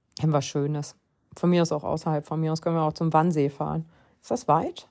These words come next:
Ich google das gleich mal. Schön das Waldcafé am Wannsee oder Wannseemühle oder so. Ich seh's schon vor mir.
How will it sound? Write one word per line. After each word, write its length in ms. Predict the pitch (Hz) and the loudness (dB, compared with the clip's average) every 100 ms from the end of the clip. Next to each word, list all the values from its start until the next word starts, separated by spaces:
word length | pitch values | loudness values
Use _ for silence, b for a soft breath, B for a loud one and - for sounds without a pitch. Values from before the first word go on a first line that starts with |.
| _ | _
Ich 140 | - - | -20 -8
google 300 | 147 143 156 | -6 -4 -4
das 180 | 156 - | -8 -10
gleich 220 | 160 - | -12 -8
mal. 180 | 175 175 _ _ _ | -10 -10 _ _ _
Schön 380 | - 190 202 202 | -4 2 4 4
das 180 | 160 - b b b | 2 0 b b b
Waldcafé 680 | 180 196 - 180 160 180 165 | 0 0 0 -4 -2 0 2
am 140 | 160 | 2
Wannsee 720 | 147 147 143 139 143 143 151 - _ _ | 2 0 -2 -2 -2 -2 -4 -8 _ _
oder 200 | - 143 | 0 2
Wannseemühle 1160 | 147 180 175 151 156 160 - 175 160 156 139 - - b b b b - | 4 4 2 2 2 0 -4 -2 0 0 -2 -8 -12 b b b b -4
oder 200 | 156 151 | -2 -2
so. 180 | - 156 202 | -4 -10 -12
Ich 140 | - - | -12 -2
seh's 200 | 190 202 | -2 0
schon 180 | 165 160 | -4 -6
vor 220 | - - | -6 -6
mir. 220 | 151 | -6